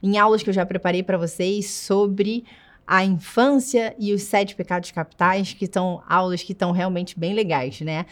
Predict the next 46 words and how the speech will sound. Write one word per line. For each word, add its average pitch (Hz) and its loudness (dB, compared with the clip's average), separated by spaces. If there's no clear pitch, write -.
Da 170 0
gente 180 0
realmente 220 2
ver 202 2
essas 202 0
más 226 4
inclinações 196 -2
que 190 -2
eu 175 -2
falo 170 2
uma 202 -2
e 196 -2
outra 185 -2
vez 160 -6
aqui 151 -8
pra 156 -8
vocês, 185 -6
e 214 0
que 226 -4
eu 202 2
vou 208 2
falar 202 4
pra 185 -2
vocês 208 -2
bem 196 -2
que 269 -2
má-, 277 2
más 226 2
inclinações 202 -4
são 190 0
essas, 151 -6
né? 208 -2
E 359 4
que, 311 0
é, 233 2
mas 330 6
o 311 -4
que 294 -2
acontece 247 2
é 285 4
que, 359 2
de 311 2
fato, 226 2
as - 6
crianças 247 -2
têm 233 -4